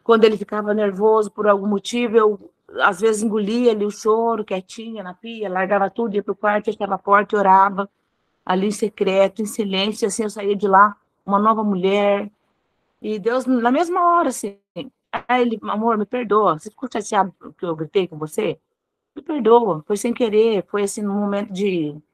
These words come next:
de nervoso, porque aconteceu isso. Ge-, geralmente tinha acontecido algo assim, que é uma decisão que eu tinha que ter tomado,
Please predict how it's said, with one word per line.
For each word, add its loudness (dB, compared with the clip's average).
de -2
nervoso, 6
porque -4
aconteceu 0
isso. -2
Ge-, -4
geralmente 0
tinha -4
acontecido -6
algo 0
assim, -10
que -2
é 6
uma 0
decisão -2
que -4
eu 0
tinha -14
que -20
ter -2
tomado, 4